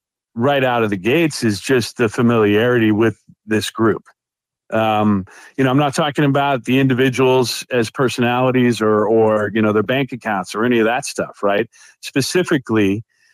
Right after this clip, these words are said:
the track record, the experience with, uh, this group of basketball players. So the attachment I talked about earlier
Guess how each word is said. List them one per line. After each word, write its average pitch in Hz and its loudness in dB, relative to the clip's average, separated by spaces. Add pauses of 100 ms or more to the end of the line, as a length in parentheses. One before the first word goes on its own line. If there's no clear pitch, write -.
(220)
the 120 2
track 147 -4
record, 131 0
the 117 0
experience 123 -2 (380)
with, 131 -2 (120)
uh, 117 0
this 131 -2
group 123 -2
of 104 -6
basketball 127 -2
players. 82 -8
So 127 0 (360)
the 139 2
attachment 165 -2
I 131 -4
talked 139 -4
about 120 2
earlier 131 2